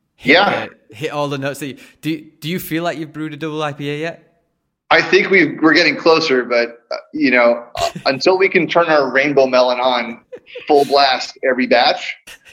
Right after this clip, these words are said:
Speaker 2: I mean, like, I like to know the precursor compounds, and I like to get that optimized.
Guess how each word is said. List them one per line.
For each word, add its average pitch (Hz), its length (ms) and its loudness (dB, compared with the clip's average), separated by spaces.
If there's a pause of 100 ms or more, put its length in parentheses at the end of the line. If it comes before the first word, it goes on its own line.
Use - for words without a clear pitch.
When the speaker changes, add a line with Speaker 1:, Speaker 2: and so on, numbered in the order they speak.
(200)
Speaker 2:
I 120 40 -8
mean, 123 260 -2
like, 131 160 4
I 139 80 4
like 156 220 2
to 165 80 2
know 160 160 4
the 127 100 -6
precursor 156 440 0
compounds, 113 680 0
and 110 140 -14
I 117 40 -2
like 127 180 2
to 120 80 -12
get 127 160 2
that 110 100 4
optimized. 98 720 -4